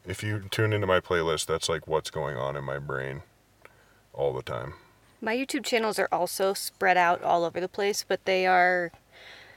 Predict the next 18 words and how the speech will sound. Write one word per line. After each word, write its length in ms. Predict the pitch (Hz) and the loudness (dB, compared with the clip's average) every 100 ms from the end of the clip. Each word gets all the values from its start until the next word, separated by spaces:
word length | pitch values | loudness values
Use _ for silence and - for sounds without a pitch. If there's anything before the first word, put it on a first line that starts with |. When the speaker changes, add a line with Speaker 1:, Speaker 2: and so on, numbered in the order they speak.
| - - _ - | -20 -20 _ -14
Speaker 2:
well, 120 | - | -8
yours 340 | 214 190 269 | -2 0 2
are 120 | 370 370 | 2 2
so 800 | - 208 208 202 208 202 208 208 - - _ _ _ _ _ _ _ _ | 2 4 6 6 8 6 4 -4 -20 -20 _ _ _ _ _ _ _ _
classically 640 | - 226 220 269 - 226 | 4 4 4 -2 0 2
masculine, 640 | 190 175 - - 175 156 - - - - | 4 4 2 -2 -2 -4 -8 -18 -20 -12
and 180 | 196 180 | -8 -4
mine 240 | 185 220 | -4 -4
are 60 | 220 | -6
so 220 | - 190 | -4 -4
classically 640 | - 175 175 - 175 - | -2 -2 -2 -6 -12 -14
feminine. 540 | - 175 196 190 180 190 _ - _ - - - - - | -10 -10 -10 -10 -12 -14 _ -20 _ -20 -20 -20 -20 -6
Like 240 | 196 190 | -2 0
I've 140 | 202 190 | -2 -2
said 240 | 202 175 | -4 -4
before, 400 | 185 - 180 180 | -6 -4 0 4
I 100 | 175 | 4
love 800 | 165 160 170 165 170 220 202 202 | 0 -2 2 4 6 4 2 -12